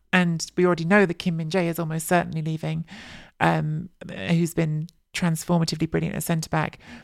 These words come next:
They have sort of the most to lose in my mind because, because they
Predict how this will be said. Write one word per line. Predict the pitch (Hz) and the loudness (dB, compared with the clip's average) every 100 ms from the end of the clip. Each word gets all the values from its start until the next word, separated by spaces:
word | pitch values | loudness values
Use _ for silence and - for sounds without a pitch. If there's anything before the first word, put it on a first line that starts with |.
| _ | _
They | 185 180 - 214 | -6 -2 6 6
have | 202 208 175 - | 8 4 2 -2
sort | - | -4
of | 180 - - | -6 -6 -4
the | 175 | 0
most | 175 185 175 - | 2 4 2 -2
to | 170 | 0
lose | 185 190 180 | 2 2 0
in | 165 | -2
my | 165 | -4
mind | 165 165 160 | -2 -4 -4
because, | 170 - 165 147 - - | -6 -6 -6 -6 -10 -12
because | 160 180 160 | -8 -6 -2
they | 165 165 - | 0 -2 -4